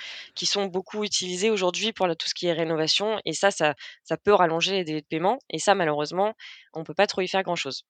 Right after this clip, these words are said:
Donc quand l'artisan en a la possibilité, voilà, mon premier conseil, ça serait vraiment de bien cadrer ses conditions de règlement.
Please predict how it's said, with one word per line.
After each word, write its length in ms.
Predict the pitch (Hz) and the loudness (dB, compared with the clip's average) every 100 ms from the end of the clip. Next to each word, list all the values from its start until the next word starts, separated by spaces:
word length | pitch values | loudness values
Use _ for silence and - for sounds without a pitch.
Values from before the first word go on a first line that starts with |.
| _ | _
Donc 200 | 165 160 | -8 -4
quand 180 | 185 202 | 0 0
l'artisan 420 | 190 - 180 196 196 | 0 -4 -2 2 4
en 60 | |
a 80 | 170 | 4
la 100 | 160 | 2
possibilité, 600 | 170 165 165 165 170 202 | 0 -4 -4 -4 0 2
voilà, 200 | 160 147 | 4 2
mon 100 | 147 | 0
premier 200 | - 175 | -4 -4
conseil, 280 | 170 165 196 | -4 -4 -4
ça 120 | 175 | -6
serait 140 | - 147 | -8 -6
vraiment 260 | 151 180 | -4 -4
de 100 | 185 | -4
bien 240 | 147 151 190 | -6 -4 -2
cadrer 300 | 185 165 175 | -2 -4 -6
ses 120 | - | -8
conditions 360 | 156 151 147 180 | -8 -6 -4 -4
de 40 | |
règlement. 460 | 160 147 151 180 | -4 -2 0 0